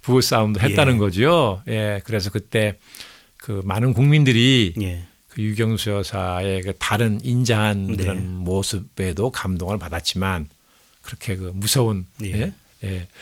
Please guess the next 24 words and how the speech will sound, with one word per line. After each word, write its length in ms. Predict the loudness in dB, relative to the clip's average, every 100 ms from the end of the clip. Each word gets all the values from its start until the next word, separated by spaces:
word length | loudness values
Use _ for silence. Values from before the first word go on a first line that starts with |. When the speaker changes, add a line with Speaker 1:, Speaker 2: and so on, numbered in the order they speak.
| -18 -6
Speaker 1:
대통령이자 720 | -4 0 0 2 2 0 0
부군인 560 | 2 4 4 4 2 0 -6
분한테 560 | -2 0 0 4 4 4
Speaker 2:
네. 240 | -2 -6 -10 -16 _
Speaker 1:
그렇게 300 | -8 -4 -4
막 240 | -4 -6 -10
그, 280 | -10 -10 -12 _
그걸 140 | -14 -10
견제하는, 800 | -2 0 0 0 -2 -4 -4 -6
Speaker 2:
예. 200 | -6 -6
Speaker 1:
예, 60 | -8
이런 220 | -6 -8 -8 -8
야당 380 | -2 2 2 2
역할을 500 | 0 -2 -4 -4 -8 _ _ _ _ _ -6
해줬다는 380 | -4 0 0
것 140 | 0 -2
때문에 560 | -4 -4 -2 -4 -6 -10 _ _ _ _
국민들이 320 | -6 -4 -6
그렇게 240 | -8 -8
많이 260 | -8 -6 -6
존경하고 680 | -4 -4 -2 -2 -4 -6 -8
저는 180 | -8 -8
그랬다고 440 | -6 -6 -4 -6
보는데요. 640 | -4 -4 -4 -4 -2 -4